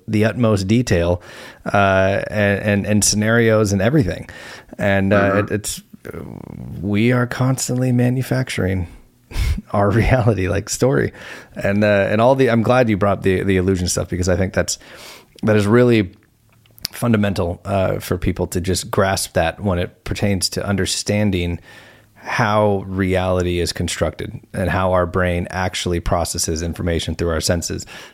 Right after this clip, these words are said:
Speaker 1: and how much of that information it actually takes into account, how much of that actually affects the story, where, you know, ninety-five percent of that, as you're saying, is happening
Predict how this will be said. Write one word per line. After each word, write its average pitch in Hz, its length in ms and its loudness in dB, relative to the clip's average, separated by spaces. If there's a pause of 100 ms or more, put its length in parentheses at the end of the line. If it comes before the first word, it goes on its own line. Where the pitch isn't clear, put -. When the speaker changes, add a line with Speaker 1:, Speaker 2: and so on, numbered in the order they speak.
(120)
Speaker 1:
and - 100 0
how 104 140 2
much 101 260 2
of 104 40 -2
that 95 160 2
information 92 440 0
it 90 80 0
actually 92 320 0
takes 85 280 -4
into 87 200 -4
account, - 380 -4
how 113 100 4
much 113 120 4
of 101 40 -2
that 104 140 0
actually 98 340 -2
affects - 360 -2
the 95 100 -6
story, 90 380 -2 (340)
where, 90 560 0
you 101 80 2
know, 87 160 0
ninety-five 92 560 0
percent 107 240 0
of 87 60 0
that, 85 80 0
as 82 100 -2
you're 87 100 -4
saying, 87 240 -2
is 82 120 -4
happening 87 480 -4